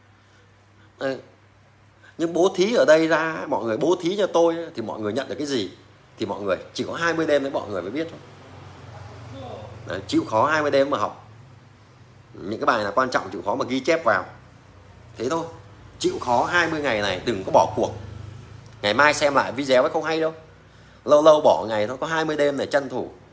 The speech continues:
Bảy giờ là phải kết thúc cửa hàng rồi đấy. Đó. Tắm rửa kỵ kỵ lâu lắm phải mười phút, là bảy giờ mười này. Ăn cơm phà phà mười lăm phút. Cho hai mươi phút đi, tới bảy giờ ba mươi là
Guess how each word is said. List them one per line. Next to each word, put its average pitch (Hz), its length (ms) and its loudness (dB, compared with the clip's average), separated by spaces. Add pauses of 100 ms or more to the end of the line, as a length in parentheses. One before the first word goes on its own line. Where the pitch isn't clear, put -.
(960)
Bảy 156 180 4
giờ 123 220 8
là 98 60 4
phải 90 140 -2
kết 180 140 4
thúc 196 160 0
cửa 92 100 -4
hàng 87 220 -2
rồi 76 80 -10
đấy. 78 100 -12 (1400)
Đó. 87 220 -12 (380)
Tắm 202 280 -2
rửa 131 340 2
kỵ - 100 0
kỵ - 340 -10
lâu - 240 4
lắm 139 140 -2
phải 160 100 -4
mười 110 180 0
phút, - 220 -6 (440)
là 98 100 -6
bảy 95 200 0
giờ 101 120 -2
mười 90 260 -4
này. 78 80 -14 (120)
Ăn 151 220 -2
cơm 151 120 2
phà 123 100 -2
phà 107 220 0
mười 101 140 -4
lăm 127 180 2
phút. - 140 -6 (1040)
Cho 113 100 -4
hai 131 140 0
mươi - 140 -6
phút 156 160 -6
đi, 135 100 -4
tới - 180 -2
bảy 104 200 2
giờ 101 100 -2
ba 110 120 0
mươi 117 180 -2
là 92 60 -6